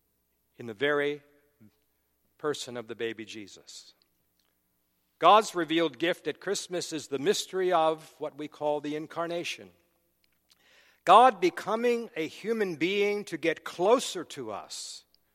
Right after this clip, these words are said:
so that we might experience the intensity of God's love for us. Saint Augustine expressed it by saying,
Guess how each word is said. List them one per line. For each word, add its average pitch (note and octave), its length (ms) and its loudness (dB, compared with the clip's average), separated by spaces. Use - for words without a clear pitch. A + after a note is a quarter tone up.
so G3 180 0
that F3+ 200 4
we G#3 140 -2
might F#3 240 4
experience G#3+ 840 -2
the E3+ 200 -4
intensity E3 760 -4
of C#3 160 -8
God's C#3+ 500 0
love B2+ 260 -2
for G2+ 300 -16
us. - 440 -18
Saint D#3+ 260 0
Augustine D3+ 540 2
expressed - 540 -4
it - 260 -10
by A#2+ 140 -4
saying, C3 600 -6